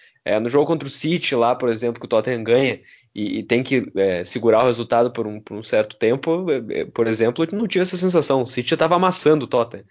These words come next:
Botou bola na trave, é, chutou bola muito perto. O Arsenal, ele, ele até tem alguns bons arremates, mas não foram o suficiente pra desestabilizar o Tottenham. O plano de jogo foi o mesmo o tempo inteiro. O Tottenham seguiu,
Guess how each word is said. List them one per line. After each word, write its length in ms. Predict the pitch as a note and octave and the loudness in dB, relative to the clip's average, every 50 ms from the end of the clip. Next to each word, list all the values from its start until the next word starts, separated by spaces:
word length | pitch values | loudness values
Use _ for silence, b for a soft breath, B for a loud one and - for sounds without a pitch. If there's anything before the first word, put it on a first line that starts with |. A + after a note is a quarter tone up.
| b b b b b b | b b b b b b
Botou 220 | - G#2 - B2 A2+ | -6 -4 -2 0 2
bola 260 | A2 A2 A#2 B2 A#2 | 2 4 4 4 2
na 60 | G#2+ | 0
trave, 560 | - - A#2 B2 B2+ B2 A#2 A2+ A2+ G2 - b b b b b b - | 0 0 0 2 2 2 0 -2 -8 -10 -12 b b b b b b -8
é, 180 | - G2 F#2+ | -4 -4 -4
chutou 260 | G2 - - - A#2+ | -4 -4 -4 -2 0
bola 480 | A2+ A2+ A2+ A#2 B2 A#2+ A2+ G#2 - - - | 0 2 2 4 4 4 2 0 -2 -6 -8
muito 280 | B2+ C3 C3+ B2+ - - | -4 -2 -2 -2 -4 -4
perto. 400 | - A#2+ A#2 B2+ C3+ C#3 C#3 D3+ | 0 2 2 2 2 2 0 0
O 40 | C#3 | 0
Arsenal, 400 | F3+ A#3 - A#3+ A#3 A#3 A#3 G#3+ | 0 -2 0 0 0 0 2 0
ele, 180 | F#3+ F3+ E3+ | 0 2 4
ele 200 | D#3 C3+ B2 B2 | 4 4 4 2
até 300 | A2+ A2+ - B2+ B2+ C3+ A#2 G#2+ - - | 2 2 2 2 2 2 0 -4 -10 -4
tem 140 | - C3+ C#3+ | 0 2 2
alguns 340 | C3+ B2+ A#2+ B2 B2 B2 A2+ | 2 0 0 -4 -6 -8 -4
bons 320 | - B2 B2 C#3 C#3+ C3+ | -2 0 0 0 0 0
arremates, 580 | C3+ A#2+ B2+ B2 A#2 A2 G#2+ A#2+ B2+ - D#3+ D3 | 0 0 0 0 0 0 0 0 -2 -2 -4 -4
mas 200 | D#3+ D#3 D#3 D3+ | -4 -4 -6 -6
não 120 | D#3 E3+ | -8 -10
foram 220 | D#3+ - E3+ F#3+ G3 | -6 -4 -2 -2 -2
o 40 | |
suficiente 380 | F#3 G3 F#3+ F3 F3 E3+ F3+ - | -2 -4 -4 -2 -2 -2 -4 -2
pra 180 | - G3 F#3+ F3+ | 0 2 2 2
desestabilizar 580 | D#3 E3 - - F#3+ E3+ F3 E3 D#3+ F3 F#3 | 2 -2 -2 -2 -4 -4 -4 -4 0 0 0
o 40 | F#3+ | 0
Tottenham. 480 | F#3 - D#3 D#3 D3 - A#2 A2+ G#2 G#2+ | 0 2 2 2 0 -2 -6 -8 -8 -10
O 40 | |
plano 280 | A2 - C3+ C#3 D#3+ E3+ | -4 0 0 2 2 0
de 100 | D3 C#3 | -4 -4
jogo 260 | C3+ C#3 D3+ D3 C#3 | 0 2 2 2 2
foi 180 | - C#3+ C#3 C#3 | 2 0 0 2
o 40 | C3 | 2
mesmo 300 | C3+ C3+ D#3 D#3+ D3 D3 | 4 4 4 2 2 -2
o 40 | |
tempo 220 | - C3+ C3 B2+ C3+ | -4 -6 -6 -4 -6
inteiro. 260 | B2 A#2+ C3 C3+ C#3 | -4 -2 0 0 0
O 40 | C#3+ | 0
Tottenham 360 | C#3+ - B2+ C3 C#3+ C#3 C3+ | 0 -2 -2 0 -2 -4 -4
seguiu, 340 | C3+ C3+ C3+ A#2+ C#3 D3 C#3+ | -4 -4 -2 2 2 2 2